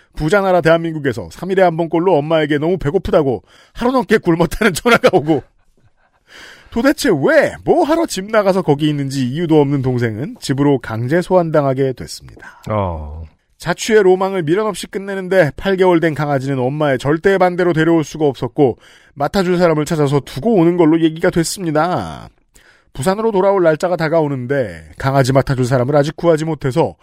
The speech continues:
Speaker 1: 원래 주인이었던 알바 누나의 남자친구에게 맡기고 인터넷 각종 애견 카페에 글을 올려놓았으니 좀 봐달라고 부탁했다고 합니다. 동생이 부산에 온 지 일주일이 지났을 때였습니다. 일요일 낮에 동네 파출소에서 연락이 왔습니다.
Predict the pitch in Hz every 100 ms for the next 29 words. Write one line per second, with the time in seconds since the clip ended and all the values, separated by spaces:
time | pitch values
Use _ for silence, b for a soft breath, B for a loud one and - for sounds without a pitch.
0 | b b b 131 175 233 - 160 160 147
1 | 127 170 175 113 147 196 185 151 156 139
2 | 123 180 - 196 185 170 202 139 - 226
3 | 98 104 b b b 143 160 156 143 -
4 | - - 247 139 139 175 160 - 131 110
5 | 160 190 156 170 180 156 127 156 160 170
6 | 170 120 233 277 139 170 - - 151 123
7 | 87 82 85 69 - - _ _ - 175
8 | 208 240 196 185 196 185 151 117 101 127
9 | 170 - 220 208 202 175 185 165 131 101
10 | 71 - _ _ _ _ _ - 143 226
11 | 170 165 190 82 - _ _ _ - 139
12 | 220 247 - - 240 226 175 175 - 110
13 | 117 90 76 - 69 64